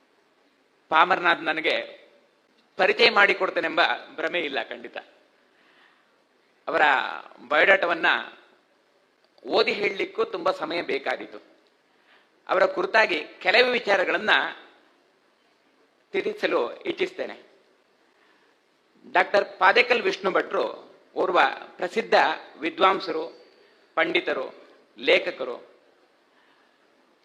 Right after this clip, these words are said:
ಸರ್ಕಾರಿ ಪದವಿ ಕಾಲೇಜಿನಲ್ಲಿ ಕನ್ನಡ ಉಪನ್ಯಾಸಕರಾಗಿ, ಪ್ರಾಧ್ಯಾಪಕರಾಗಿ, ಪ್ರಾಚಾರ್ಯರಾಗಿ ಸೇವೆ ಸಲ್ಲಿಸಿದ್ದಾರೆ. ಡಾಕ್ಟರ್ ಭಟ್ಟರು ಭಾಗವತದ ಯಕ್ಷಗಾನ ಪ್ರಸಂಗಗಳು ಎಂಬ ಮಹಾಪ್ರಬಂಧವನ್ನ ಬರೆದು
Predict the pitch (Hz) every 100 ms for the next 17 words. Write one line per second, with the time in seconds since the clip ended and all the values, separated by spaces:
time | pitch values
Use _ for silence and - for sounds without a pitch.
0 | - 185 - 202 190 175 175 190 - -
1 | - - _ _ _ - 180 - 165 208
2 | 143 - - - 170 170 165 160 202 196
3 | 185 - 170 151 151 202 214 - 156 156
4 | - 185 196 - 143 143 175 185 151 156
5 | - 208 185 170 147 170 120 - - -
6 | - - 175 175 170 147 147 135 131 -
7 | - - _ _ _ - - - _ _
8 | _ _ _ _ - 170 185 180 160 -
9 | 214 131 - - - - - 185 208 226
10 | 196 196 135 - - 180 - 226 226 233
11 | 220 170 196 190 180 170 165 160 120 -
12 | 151 170 196 214 196 180 180 170 165 185
13 | 143 139 - 131 139 -